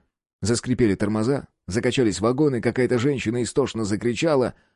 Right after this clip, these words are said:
Всё было впустую. Паровоз смёл с дороги Евстафьева, как букашку. Когда я смог подобраться к его телу, оно уже не было похоже на человека, скорее на окровавленный кусок мяса, в котором всё, что только можно,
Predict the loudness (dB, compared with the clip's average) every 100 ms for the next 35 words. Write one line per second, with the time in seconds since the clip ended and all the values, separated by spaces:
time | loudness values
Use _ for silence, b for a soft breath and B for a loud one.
0 | _ _ _ _ -6 0 2 2 -2 -6
1 | -4 -4 -4 -8 -16 _ _ _ _ -2
2 | 2 2 2 -2 -2 -2 -2 -2 -2 -2
3 | 0 0 0 -2 -4 -4 -4 -2 -2 -2
4 | -4 -6 -4 -6 -4 -6 -6 -10 -14 _
5 | _ _ _ _ _ _ -4 0 0 0
6 | -2 -2 -2 0 0 -2 -6 -4 -4 -2
7 | -2 -2 -6 _ _ _ -6 -4 -2 -2
8 | -4 -2 -2 -2 -2 -4 -2 -4 -4 -6
9 | -4 -2 -2 -6 -10 -8 -4 -2 -2 -4
10 | -4 -4 -2 -2 -4 -4 -8 -8 -8 -4
11 | -4 -4 -6 -10 -10 -6 -6 -8 -10 -4
12 | -2 -2 -6 -6 -6 -4 -4 -4 -4 -4
13 | -8